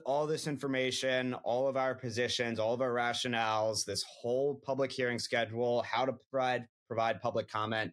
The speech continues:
is on our website, on our blog. So, um, you know, if you, you missed any of this or just, you know, wanna, uh,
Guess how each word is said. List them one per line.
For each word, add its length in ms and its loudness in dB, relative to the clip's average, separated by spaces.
is 200 -2
on 280 0
our 300 2
website, 560 0
on 160 0
our 140 0
blog. 460 0
So, 560 0
um, 440 0
you 120 -2
know, 120 0
if 120 -4
you, 240 -2
you 100 -4
missed 280 0
any 180 0
of 60 2
this 280 0
or 100 0
just, 300 -4
you 140 -4
know, 120 0
wanna, 220 0
uh, 500 2